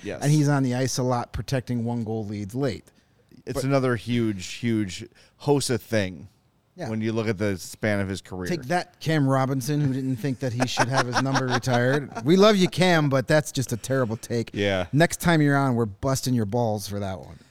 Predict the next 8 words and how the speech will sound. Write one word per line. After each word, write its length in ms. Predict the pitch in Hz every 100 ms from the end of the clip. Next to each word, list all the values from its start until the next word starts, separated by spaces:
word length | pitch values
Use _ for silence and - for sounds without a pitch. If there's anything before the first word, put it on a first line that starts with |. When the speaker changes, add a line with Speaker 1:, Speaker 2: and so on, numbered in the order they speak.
| -
Speaker 1:
Yeah, 220 | 131 113
no 160 | 117
doubt, 280 | 110 95 85
no 140 | 78 110
doubt. 300 | 101 90 - - - _
Uh, 160 | 143 156
but 140 | 180
just, 320 | 311 254 -